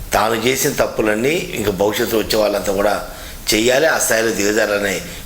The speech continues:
ఒక ఇండికేషన్ మాత్రం ఇస్తున్నట్టుగా స్పష్టమవుతుంది. ఓ పక్క దొంగలతో దోస్తానా, మరో పక్క సంబంధం లేని వివాదాల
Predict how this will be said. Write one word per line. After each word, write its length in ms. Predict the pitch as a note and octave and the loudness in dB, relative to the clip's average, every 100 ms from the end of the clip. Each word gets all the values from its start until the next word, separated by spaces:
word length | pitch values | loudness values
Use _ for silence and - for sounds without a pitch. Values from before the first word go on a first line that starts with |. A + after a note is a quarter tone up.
| E2+ | -4
ఒక 80 | F2 | 0
ఇండికేషన్ 440 | G#2 C3+ C#3+ A#2+ A2+ | 0 0 0 0 -2
మాత్రం 180 | G2+ A2 | 0 -2
ఇస్తున్నట్టుగా 420 | F#2 G#2 G2 G#2+ A#2+ - - - - - | -2 -2 0 2 0 -2 -8 -14 -14 -10
స్పష్టమవుతుంది. 680 | - G2+ - G2+ F#2+ F2+ E2+ E2+ - - - - - | -2 -2 0 0 -2 -4 -6 -8 -10 -14 -16 -6 -2
ఓ 40 | F#2 | -2
పక్క 180 | F#2+ - G2 | 0 0 2
దొంగలతో 360 | G2 G2 G2+ G2+ F#2 | 2 0 0 0 2
దోస్తానా, 440 | F#2+ A2+ G#2+ A#2+ B2 - - - - - - - F#2+ | 0 0 -2 -2 -4 -10 -16 -16 -16 -16 -16 -8 -2
మరో 180 | F#2 F#2 F#2+ | 0 0 -2
పక్క 180 | F2+ A2 F2+ - - - | 0 0 0 -4 -8 -4
సంబంధం 400 | - G2+ G#2 G#2 G2+ | -2 0 0 0 0
లేని 220 | G2 F#2+ E2+ - - - - | 0 -2 -4 -10 -14 -12 -2
వివాదాల 440 | F#2+ G2+ G#2 G2+ | 0 2 2 2